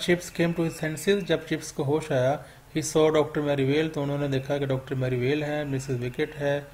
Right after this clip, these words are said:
मिस्टर कार्टराइट हैं, and old Buffles, और ओल्ड बफल्स हैं, standing around him, उनके आसपास खड़े हुए थे।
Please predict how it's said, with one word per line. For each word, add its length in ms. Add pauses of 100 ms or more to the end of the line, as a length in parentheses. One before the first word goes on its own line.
(420)
मिस्टर 520
कार्टराइट 600
हैं, 600
and 100
old 220
Buffles, 460
और 580 (220)
ओल्ड 360
बफल्स 460
हैं, 140
standing 460
around 220
him, 180
उनके 240
आसपास 540 (380)
खड़े 180
हुए 220
थे। 200